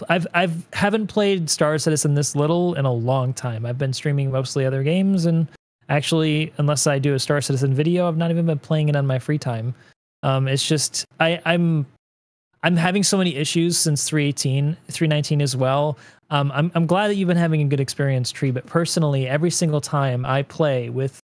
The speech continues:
my community, we have half of our group desyncing, um, because we have a global community. I live in Taiwan, and it's just, it's, it's impossible for me to play with anybody 'cause there's always somebody invisible. There's always some kind of terrible desync issue. So,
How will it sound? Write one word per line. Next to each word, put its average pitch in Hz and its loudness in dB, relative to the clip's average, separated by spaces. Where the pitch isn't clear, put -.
my 143 0
community, 143 0
we 175 2
have 160 2
half 165 -2
of 143 -2
our 143 0
group 127 -4
desyncing, 139 -4
um, 127 0
because 160 0
we 156 2
have 151 0
a 143 2
global 135 0
community. 135 0
I 123 0
live 135 0
in 139 -2
Taiwan, 160 0
and 139 0
it's 185 0
just, 185 -2
it's, - -2
it's 180 0
impossible 151 0
for 139 0
me 135 2
to 123 -4
play 147 -2
with 131 -2
anybody 123 -4
'cause 165 2
there's 151 2
always 156 2
somebody 135 0
invisible. 123 -2
There's 151 0
always 147 2
some 143 0
kind 143 -2
of 131 -8
terrible 139 0
desync 135 -2
issue. 139 -6
So, 131 0